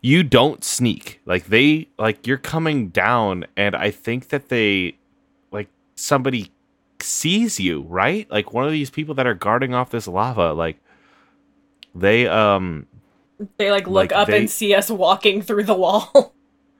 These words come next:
Speaker 1: Yeah, they see you on the far side, like, as they're, like, turning, and, like, you're trying to be sneaky, and, um, like, Ty, like, Taizan hits you in the shoulder and is like, "Uh, uh,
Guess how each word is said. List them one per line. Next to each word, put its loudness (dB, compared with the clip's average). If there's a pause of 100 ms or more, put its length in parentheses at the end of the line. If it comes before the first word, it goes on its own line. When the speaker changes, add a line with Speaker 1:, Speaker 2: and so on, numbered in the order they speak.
(480)
Speaker 1:
Yeah, 4
they -2
see -6
you -2
on 0
the 0
far 2
side, 0
like, -4
as -2
they're, 2
like, -2
turning, -4
and, -6
like, -4
you're -2
trying -2
to -2
be -2
sneaky, -6 (440)
and, 0 (100)
um, -4 (140)
like, -6 (680)
Ty, 0
like, -2
Taizan -2
hits -10
you -4
in -6
the -6
shoulder -2
and -2
is -10
like, -4
"Uh, 2 (460)
uh, 2